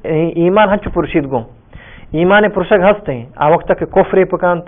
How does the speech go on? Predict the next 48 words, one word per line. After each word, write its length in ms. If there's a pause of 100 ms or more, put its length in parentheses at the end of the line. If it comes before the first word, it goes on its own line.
(460)
یا 180
کہ 140
ہنچے 240
کارے 300
پکانت، 260
کہی 140
چھے 120
اسلام 280
در 140
پکانت، 220
معروف 380 (100)
کارے 220
بھی 100
بھی 340
مدین 360
تو 120
کا، 200
مزانے 500
حدیثات 440
کا، 80
قرآنات 460
کا، 80
گوڑا 180
آ، 140 (360)
ایمان 300
اچھ 140
در 180
کیت 300
ہم، 120 (540)
یا 80
کہ 140
چھے 120
ایمان 280
در 80
آت، 140
گوڑا 120
پادے 360
بائدیں 340
ہم 180 (400)
ایمان 340
بیاری، 260
یا 60
ایمان 360
یا 80
وہ 120
کشک 340
بیتے 240
ہیں۔ 80